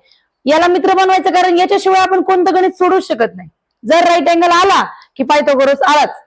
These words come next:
एकमेकांचे ते एक, आपण म्हणतो ना, एका नाण्याची दोन बाजू, तसे ते एकमेकांचे खूप जवळचे घनिष्ठ संबंध आहे, त्यामुळे याला समजून घेतलंच पाहिजे,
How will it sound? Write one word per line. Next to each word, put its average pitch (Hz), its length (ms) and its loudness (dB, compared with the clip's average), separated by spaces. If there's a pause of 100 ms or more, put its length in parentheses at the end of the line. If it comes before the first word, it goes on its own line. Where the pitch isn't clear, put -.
(100)
एकमेकांचे 320 500 0
ते 330 240 0
एक, 294 140 -4
आपण 277 220 0
म्हणतो 330 180 0
ना, 269 80 0
एका 269 180 0
नाण्याची 285 380 0
दोन 285 180 2
बाजू, 240 320 -2 (360)
तसे 294 140 0
ते 302 120 0
एकमेकांचे 311 560 0 (500)
खूप 349 200 -2
जवळचे 359 340 2
घनिष्ठ 302 340 0
संबंध 285 300 0
आहे, 226 80 0
त्यामुळे 285 260 0
याला 311 140 0
समजून 339 460 0
घेतलंच 294 540 0
पाहिजे, 277 480 -2